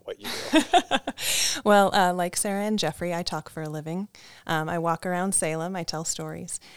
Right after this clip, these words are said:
Speaker 2: My company, I started to specialize in, uh, two things specifically, small groups, so fifteen or less.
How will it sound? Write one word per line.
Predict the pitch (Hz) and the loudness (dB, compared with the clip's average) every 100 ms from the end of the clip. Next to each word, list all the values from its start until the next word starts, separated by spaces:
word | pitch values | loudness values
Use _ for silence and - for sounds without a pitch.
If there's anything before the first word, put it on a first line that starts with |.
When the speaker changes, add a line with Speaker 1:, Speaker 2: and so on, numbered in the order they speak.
| - - | -20 -4
Speaker 2:
My | 196 202 208 214 214 - | 2 6 6 4 2 -2
company, | - 208 202 202 196 196 | -2 -2 0 -2 -2 -2
I | 185 | -2
started | 185 - 170 170 170 | -2 -2 -2 -2 -2
to | - 170 165 | -2 -2 -2
specialize | - 160 - 170 160 151 151 151 - - | -2 -2 -2 -2 -2 -2 -2 -2 -2 -4
in, | 160 151 147 143 - - | -4 -4 -4 -6 -8 -8
uh, | 135 - - _ - | -8 -8 -10 _ -10
two | - 240 | -4 -4
things | 226 214 214 - - | -2 -2 0 -2 -2
specifically, | - 190 - 185 202 - 220 220 | -4 -2 -2 -4 -8 -6 -4 -2
small | - 180 170 185 | -2 -2 -2 -2
groups, | 220 247 - - - - _ 143 | -4 -4 -4 -2 -2 -4 _ -2
so | 165 156 | 0 -2
fifteen | - 165 - 175 170 170 | -2 -4 -4 -4 -4 -4
or | 170 | -6
less. | 165 170 165 - | -6 -6 -2 -2